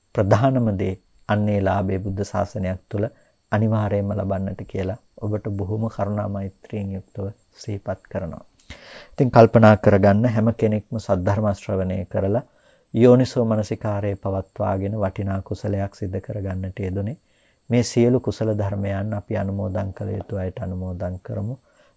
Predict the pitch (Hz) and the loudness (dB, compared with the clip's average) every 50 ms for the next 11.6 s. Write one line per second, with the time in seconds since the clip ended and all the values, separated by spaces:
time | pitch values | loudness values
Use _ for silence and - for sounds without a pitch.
0 | _ - 120 113 117 113 117 117 113 107 107 101 101 - 104 - 104 101 101 101 | _ 0 2 4 4 4 4 2 2 2 0 0 -2 -2 0 2 2 2 2 2
1 | - - 107 101 101 98 98 98 98 101 101 101 95 95 92 95 95 - - 98 | -2 -4 -4 -2 -2 -2 -2 -2 -2 -2 -2 -2 -2 -2 -2 -4 -4 -4 -4 -4
2 | 95 95 - - 107 98 98 98 95 - - 104 98 98 104 101 98 - 107 92 | -4 -4 -6 -8 -8 -6 -6 -6 -8 -8 -8 -6 -6 -4 -6 -6 -6 -8 -8 -8
3 | 90 98 92 - 95 92 92 95 92 - - 98 98 95 95 110 120 151 - _ | -6 -6 -6 -4 -4 -4 -4 -4 -6 -6 -8 -6 -6 -6 -6 -8 -8 -10 -10 _
4 | _ _ _ _ - - - 113 107 - - 113 107 101 101 98 95 95 95 95 | _ _ _ _ -14 -4 -2 0 0 0 0 0 2 2 2 2 0 0 -2 -2
5 | 92 - 98 92 95 95 95 95 - - 104 98 95 - - - 101 98 92 - | -4 -6 -6 -6 -6 -6 -6 -8 -10 -8 -8 -6 -6 -6 -8 -8 -8 -8 -8 -8
6 | - 98 92 92 95 92 92 90 85 98 101 - - - 113 107 - - 110 123 | -8 -8 -6 -6 -6 -8 -8 -8 -10 -10 -12 -14 -12 -12 -12 -12 -8 -8 -10 -10
7 | - - - _ _ _ _ _ _ _ - 113 113 107 - 117 107 107 107 104 | -10 -14 -20 _ _ _ _ _ _ _ -2 0 0 0 0 -2 -2 -2 -2 -2
8 | 98 98 95 95 95 - 101 98 95 98 98 98 98 95 92 98 98 98 - - | -2 -4 -4 -4 -4 -4 -4 -4 -4 -4 -4 -4 -4 -4 -4 -4 -4 -6 -6 -8
9 | 104 98 92 - - 104 98 98 98 95 98 95 90 95 92 - - 117 107 101 | -10 -10 -10 -10 -10 -10 -8 -8 -8 -8 -8 -8 -8 -10 -10 -12 -12 -12 -12 -10
10 | - 107 110 113 _ - - - 104 95 98 95 95 95 95 98 95 - - 101 | -8 -8 -10 -10 _ -16 -12 -8 -6 -6 -6 -6 -6 -6 -8 -8 -10 -10 -10 -10
11 | 95 90 90 90 90 92 95 98 95 - - 101 | -8 -6 -6 -6 -4 -4 -6 -6 -6 -6 -6 -6